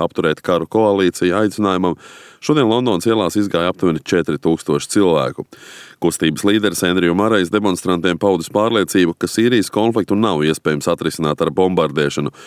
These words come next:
un tas arī netiks panākts. Protestētāji arī uzsver, ka līdzinējā pieredze ir pierādījusi premjera solītās rūpīgās militārās plānošanas trūkumu,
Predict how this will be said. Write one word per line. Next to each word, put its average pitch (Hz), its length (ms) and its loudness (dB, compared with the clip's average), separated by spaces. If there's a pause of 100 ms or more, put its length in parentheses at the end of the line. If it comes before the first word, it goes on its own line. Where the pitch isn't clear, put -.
(200)
un 78 120 0
tas 98 160 0
arī 113 160 2
netiks 78 420 -2
panākts. 78 480 -4 (480)
Protestētāji 78 640 0
arī 92 80 2
uzsver, 98 320 0 (160)
ka 92 80 0
līdzinējā 95 560 0
pieredze 104 400 2
ir - 80 -4
pierādījusi 95 560 2
premjera 98 400 0
solītās 90 640 0
rūpīgās 85 640 0
militārās 80 560 0
plānošanas 95 720 -2
trūkumu, 82 500 2